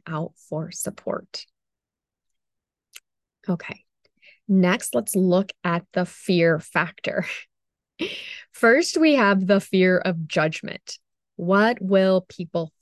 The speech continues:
think? What will they think of me if I pay someone to help me with my emotional eating? If you struggle with this, I encourage you to answer this question. What will they think of you? Now ask yourself,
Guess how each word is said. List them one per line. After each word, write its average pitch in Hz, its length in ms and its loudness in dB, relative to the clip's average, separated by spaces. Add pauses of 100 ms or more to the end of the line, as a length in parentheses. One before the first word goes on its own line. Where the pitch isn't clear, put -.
think? - 360 -4 (680)
What - 160 -12
will 180 100 0
they 220 160 2
think 359 240 2
of - 140 -2
me 170 160 0
if 170 100 -6
I 160 160 -4
pay 208 240 0
someone 185 380 0
to 170 80 -6
help 214 280 0
me 175 200 2
with 170 160 -4
my 165 80 -2
emotional 170 480 -2
eating? - 320 -6 (1400)
If 196 160 0
you 208 100 6
struggle 285 480 4
with 190 160 0
this, 170 220 0
I 185 60 2
encourage 233 760 4
you 196 140 2
to 247 280 -8
answer 170 320 -4
this 254 200 -2
question. 247 680 -4
What 277 300 2
will 392 260 4
they 508 160 8
think 302 240 4
of 233 140 4
you? 175 420 2 (1500)
Now 220 420 2
ask 262 320 -4
yourself, 185 420 -2